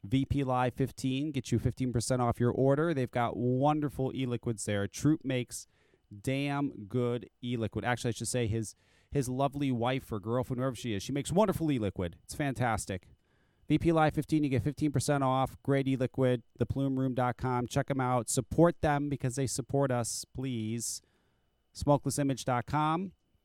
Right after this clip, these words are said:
Check them out as well. If you know somebody that's looking for a starter kit, definitely check them out. Jan is on with Anti Nanny with Raven Grimm tomorrow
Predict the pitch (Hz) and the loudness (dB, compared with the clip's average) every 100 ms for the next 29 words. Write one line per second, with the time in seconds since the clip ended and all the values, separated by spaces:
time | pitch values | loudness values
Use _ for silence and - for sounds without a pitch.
0 | _ _ - 123 135 127 123 117 131 139 | _ _ -4 -2 -2 0 0 0 0 0
1 | 156 123 120 123 120 113 123 110 - 110 | -2 -2 -2 -2 -4 -4 -6 -6 -4 -4
2 | - 123 135 - 156 - 117 - 120 - | -2 -2 -2 -2 -4 -2 -6 -2 -4 -4
3 | 120 - 117 147 175 - - - _ _ | -6 -4 -2 0 -2 -4 -12 -14 _ _
4 | _ _ _ _ _ _ _ _ _ _ | _ _ _ _ _ _ _ _ _ _
5 | _ _ _ - 131 131 135 160 170 _ | _ _ _ -2 0 0 -2 -4 -8 _
6 | _ _ 123 131 131 143 120 123 123 127 | _ _ -2 0 0 0 -2 -2 -4 -4
7 | 127 127 127 110 120 147 147 151 147 131 | -4 -2 0 2 2 0 0 0 -2 0
8 | 117 120 127 139 160 165 | 2 2 2 2 0 -4